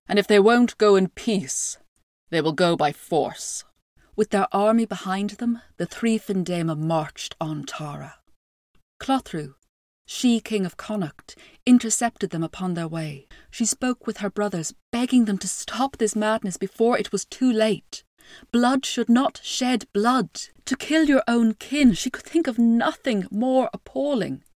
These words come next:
If they continued on this path, if the battle was fought, then either three sons would slay their father, or one father would slay his three sons.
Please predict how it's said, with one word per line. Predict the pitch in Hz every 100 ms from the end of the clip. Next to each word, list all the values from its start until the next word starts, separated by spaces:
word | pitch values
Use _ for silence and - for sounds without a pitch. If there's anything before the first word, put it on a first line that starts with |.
| _ _ _ _ _ -
If | 254 269
they | -
continued | 254 240 - 233 220 190
on | 190 180
this | 170
path, | - 185 165 139 - _ _ _ _ _ -
if | 247 -
the | 214
battle | 226 226 - 202
was | 185 175
fought, | - 202 165 - - - _ - - -
then | 220 -
either | 208 208 196
three | - - 269
sons | 285 - 262 254 -
would | 190
slay | - - 220 233
their | 233
father, | 220 220 202 180 151 - _ - -
or | 196 202
one | 214 226 226
father | 233 202 185
would | 160 170
slay | - - 202 190
his | 165 165
three | - - 165
sons. | 165 170 151 143 175 -